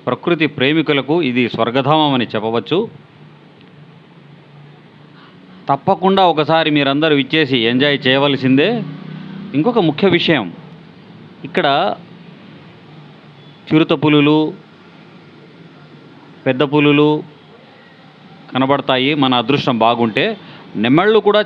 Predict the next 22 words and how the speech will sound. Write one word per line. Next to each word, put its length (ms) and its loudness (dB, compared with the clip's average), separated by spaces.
చాలా 280 0
ఎక్కువగా 400 2
ఉన్నాయని 340 0
ఇక్కడ 180 -2
ఫారెస్ట్ 460 0
వాచర్లు 420 2
అయితే 220 -4
మాకు 180 0
చెప్పారు. 460 0
ఇక్కడికి 340 0
విశేషాలకు 680 0
వస్తే 200 0
మయూర, 340 2
మయూర 240 4
మహర్షి 380 0
ఆశ్రమాన్ని 600 4
ఏర్పాటు 380 2
చేసుకొని 400 0
మహావిష్ణువును 720 4
ప్రసన్నం 460 2
చేసుకోవడానికి 680 2
తపస్సు 340 0